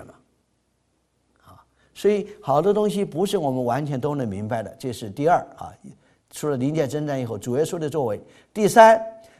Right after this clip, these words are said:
当使徒和信徒受苦遇难的时候，神却隐藏着。这些有时候我们也不太好理解。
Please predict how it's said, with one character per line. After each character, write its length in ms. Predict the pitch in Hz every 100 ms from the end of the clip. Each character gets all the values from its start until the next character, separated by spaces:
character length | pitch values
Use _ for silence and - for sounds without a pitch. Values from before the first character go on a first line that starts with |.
| -
当 200 | 226 247
使 320 | 240 - 139
徒 200 | 135 190
和 260 | 180 185 - - _ _ -
信 640 | - - 269 277 226 160
徒 360 | 135 120 - - -
受 840 | - - - - - - 254 214 147
苦 380 | - 107 117 143
遇 240 | 196 180
难 220 | 170 156
的 100 | 127
时 160 | 117 120
候， 260 | 104 90 - _ _ _
神 380 | - - 107 120
却 200 | 120 117
隐 220 | 92 78
藏 200 | 82 92 80
着。 100 | - _ _ _ _ _ _ _ _ _ _ _ _ _ _ _ _ _
这 220 | - 160 131
些 160 | 131
有 180 | 110 90
时 120 | 87
候 60 | 95
我 40 |
们 120 | 87 90
也 40 |
不 140 | 78
太 160 | 98 85
好 180 | - 64
理 140 | 87
解。 160 | 78